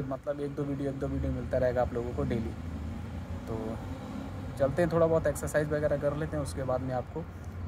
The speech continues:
और जाने से पहले please यार वीडियो को like and सब्सक्राइब जरूर करिए और ज़्यादा से ज़्यादा share करिए। हर एक information ऐसी होगी जो real information होगी, कोई fake नहीं होगा, कोई कुछ नहीं होगा, ठीक है? सारी information आपको मतलब clear मिलेगी। तो मिलते हैं आपको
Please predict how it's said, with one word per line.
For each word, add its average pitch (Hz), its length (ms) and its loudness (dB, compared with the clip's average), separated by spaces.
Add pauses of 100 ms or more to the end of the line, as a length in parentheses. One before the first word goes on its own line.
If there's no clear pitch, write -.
और 127 120 4
जाने 143 240 8
से 156 120 0
पहले 151 180 2
please 147 320 0
यार 127 100 4
वीडियो 135 300 2
को 147 260 -2
like 135 220 2
and 147 100 2
सब्सक्राइब 139 420 0
जरूर 143 240 0
करिए 143 180 0
और 135 100 -2
ज़्यादा 127 240 2
से 139 140 -4
ज़्यादा 131 200 2
share 131 240 -2
करिए। 131 300 -2 (580)
हर 156 140 10
एक 175 120 2
information 170 540 4
ऐसी 160 240 2
होगी 156 240 2
जो 156 200 2
real 151 260 4
information 147 580 2
होगी, 139 200 -2
कोई 147 160 -2
fake 139 240 -2
नहीं 135 140 -2
होगा, 131 160 0
कोई 135 180 -2
कुछ 139 240 -4
नहीं 135 100 0
होगा, 127 240 -2 (580)
ठीक 165 120 -2
है? 123 100 -2 (340)
सारी 143 320 2
information 156 480 0
आपको - 320 -6 (680)
मतलब 143 300 -6
clear 143 220 2
मिलेगी। - 1120 -6
तो 127 160 -10
मिलते 143 360 0
हैं 170 140 2
आपको 180 380 -2